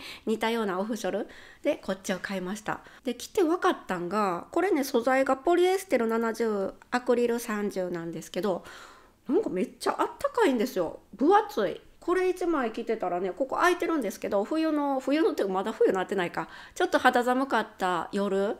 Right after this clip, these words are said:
夜のね、室内でもね、全然これ、あったかかった。うん、そんなに気使わないから、こっちを選んでよかったです。はい。あ、でね、今日はトップスが多いし、全身とかあれなので、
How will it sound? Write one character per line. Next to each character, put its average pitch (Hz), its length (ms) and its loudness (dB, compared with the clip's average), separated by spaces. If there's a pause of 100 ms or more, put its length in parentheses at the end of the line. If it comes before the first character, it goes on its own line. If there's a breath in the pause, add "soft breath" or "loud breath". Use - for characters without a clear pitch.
夜 254 240 2
の 262 140 2
ね、 185 160 -2
室 - 240 -4
内 175 220 -2
で 160 80 -6
も 165 120 -4
ね、 170 120 -4
全 254 400 2
然 247 260 0 (380)
こ 233 80 -2
れ、 214 380 -2 (360 loud breath)
あ 226 80 -8
っ 254 80 -10 (100)
た 269 120 -4
か 262 100 -4
か 196 140 -6
っ - 60 -8 (120)
た。 - 220 -6 (200)
う 214 60 -4
ん、 196 160 -2
そ 277 160 6
ん 294 60 4
な 302 100 4
に 277 120 2
気 302 220 -2
使 294 220 -2
わ 302 140 2
な 294 120 2
い 214 60 0
か 190 160 -8
ら、 214 380 -4
こ 190 80 -2
っ 185 120 -4
ち 208 120 0
を - 200 0
選 208 280 -4
ん 175 80 -4
で 190 340 -4
よ 196 80 -8
か 165 160 -8
っ - 140 -10
た - 100 -8
で - 280 -10
す。 - 180 -20 (140)
は 220 200 -14
い。 156 100 -16 (300)
あ、 202 80 -6
で 220 120 -2
ね、 233 200 -6
今 415 80 6 (260)
日 269 160 2
は 240 100 -2
ト 320 100 0
ッ - 200 -2
プ 453 80 0
ス 262 140 2
が 233 160 -2
多 277 240 6
い 208 480 0
し、 240 320 0
全 285 220 0
身 330 260 -2
と 359 80 -4
か - 140 -2
あ 233 40 0
れ 240 120 0
な 220 100 -4
の 180 160 -4
で、 185 300 -2